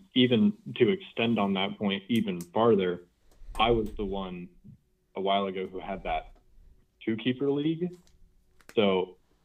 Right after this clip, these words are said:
those people in the Andrews range aren't even the people that you're talking about, are people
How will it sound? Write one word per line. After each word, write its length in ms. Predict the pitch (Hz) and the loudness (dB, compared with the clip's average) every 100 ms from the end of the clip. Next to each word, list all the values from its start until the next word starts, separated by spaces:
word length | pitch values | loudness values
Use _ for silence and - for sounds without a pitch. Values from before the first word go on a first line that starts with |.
| - | 2
those 200 | 131 127 - | 4 4 2
people 420 | 131 123 113 101 | -2 2 4 4
in 180 | 95 92 | 0 0
the 240 | 101 101 | 0 0
Andrews 420 | 110 110 101 95 - | -2 -2 -2 -4 -2
range 340 | 104 104 92 - - 101 | 0 0 0 -8 -6 -2
aren't 240 | 113 107 | 0 4
even 240 | 104 92 | 2 0
the 80 | 90 | -6
people 280 | 87 95 92 | -4 -2 0
that 60 | 90 | 0
you're 100 | 87 | 0
talking 340 | 95 92 90 | 2 2 0
about, 180 | 90 87 | -2 -4
are 100 | 90 | -4
people 460 | - 98 87 80 | -2 -2 0 -4